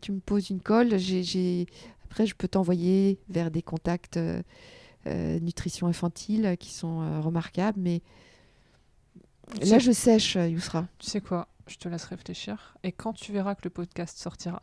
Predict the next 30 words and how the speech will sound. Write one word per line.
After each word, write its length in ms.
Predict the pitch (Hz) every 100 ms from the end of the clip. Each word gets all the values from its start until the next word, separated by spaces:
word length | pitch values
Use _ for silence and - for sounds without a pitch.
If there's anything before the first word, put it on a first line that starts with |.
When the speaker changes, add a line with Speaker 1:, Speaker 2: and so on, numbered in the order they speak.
| -
Speaker 2:
tu 120 | -
repenseras 600 | 190 240 254 277 - -
à 40 | 190
ça 260 | - 196 - -
et 40 |
tu 180 | - 180
m'enverras 360 | 190 208 202
le 80 | 180
contact, 400 | - 165 - -
ok ? 220 | - 269 330 -
Speaker 1:
Banco, 420 | 196 208 - 240 _ -
c'est 100 | 208
vendu. 300 | 202 185 196 - 226 - - - 226
Speaker 2:
<laughs> 600 | - - 277 - - -
Parfait. 400 | - 254 - 247 -
Merci 320 | 220 254 - 220
beaucoup. 420 | 214 294 311 330
En 60 |
tout 100 | 262
cas, 120 | 262 285
c'était 180 | -
un 80 | 180
plaisir 420 | - - 302 320
de 60 | 320
pouvoir 240 | 233 233
échanger 300 | 214 - 202
avec 180 | 196 190
toi, 200 | - 220 -
comme 180 | - 208
d'habitude. 460 | 202 185 - 220